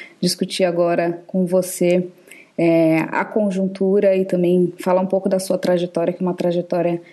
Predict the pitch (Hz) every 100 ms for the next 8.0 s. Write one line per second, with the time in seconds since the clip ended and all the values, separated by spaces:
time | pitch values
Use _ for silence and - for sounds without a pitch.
0 | - - - 175 185 180 185 185 170 170
1 | 175 175 - 185 190 180 180 175 175 175
2 | 175 180 180 170 165 185 190 175 170 170
3 | 170 175 170 170 - - 185 185 - 175
4 | 180 180 170 165 180 202 196 196 - -
5 | - - 180 185 185 196 202 190 196 214
6 | 180 196 190 185 185 175 175 160 165 -
7 | 175 170 175 - 175 180 - 190 135 -